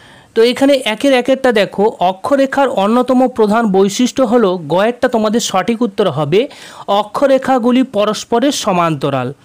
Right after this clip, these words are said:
এখানে তাহলে এইভাবেই কিন্তু তোমরা খাতাতে লিখবে। পরের প্রশ্নটা দেখো, একের দুই, বিদার অগ্নুদ্গমের মাধ্যমে সৃষ্ট ভূমিরূপ হলো লাভা মালভূমি।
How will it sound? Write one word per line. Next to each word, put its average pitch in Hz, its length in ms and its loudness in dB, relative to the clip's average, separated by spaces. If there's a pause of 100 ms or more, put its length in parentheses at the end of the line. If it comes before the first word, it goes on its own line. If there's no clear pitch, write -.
(260)
এখানে 220 320 0
তাহলে 214 260 2 (120)
এইভাবেই 240 460 2
কিন্তু 190 280 -2
তোমরা 170 260 -2
খাতাতে 151 440 -2 (480)
লিখবে। 196 460 0 (1160)
পরের 240 280 0
প্রশ্নটা 269 460 2
দেখো, 220 300 0 (220)
একের 247 280 0
দুই, 185 200 2 (380)
বিদার 220 500 2 (140)
অগ্নুদ্গমের 262 840 2
মাধ্যমে 226 560 2
সৃষ্ট - 440 -4 (200)
ভূমিরূপ 240 460 2
হলো 196 260 2 (600)
লাভা 185 380 0
মালভূমি। 160 540 0